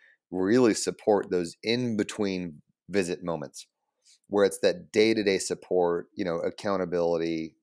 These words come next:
um, uh, you know, camaraderie, and, and really iteration, uh, that's, that's critically important. And I think to,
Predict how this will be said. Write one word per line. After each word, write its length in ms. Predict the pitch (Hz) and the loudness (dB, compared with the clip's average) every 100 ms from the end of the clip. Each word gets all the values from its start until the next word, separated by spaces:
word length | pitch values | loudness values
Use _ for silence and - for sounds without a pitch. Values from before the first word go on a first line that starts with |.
| - 92 | -10 -4
um, 420 | 85 80 73 78 - | -4 -4 -10 -12 -2
uh, 140 | 82 | -2
you 140 | 82 | 0
know, 100 | 90 | -4
camaraderie, 880 | 80 - 87 87 82 85 85 82 80 90 | -4 -2 0 2 2 2 0 -2 -4 -6
and, 180 | 85 82 | -8 -6
and 120 | 90 | -6
really 280 | 95 110 98 | 2 4 4
iteration, 580 | 87 80 95 113 - 76 _ _ _ _ _ _ - | 0 0 2 0 -4 -14 _ _ _ _ _ _ -2
uh, 180 | 90 80 | 0 2
that's, 260 | 87 - - | 0 -2 -2
that's 200 | 90 - | -4 -2
critically 340 | 107 92 90 | -2 -2 -4
important. 460 | 85 - 92 113 107 | -8 -2 -2 -2 -4
And 80 | |
I 80 | 85 | -2
think 280 | - 117 104 | -2 -6 -6
to, 340 | 107 87 82 | 0 0 0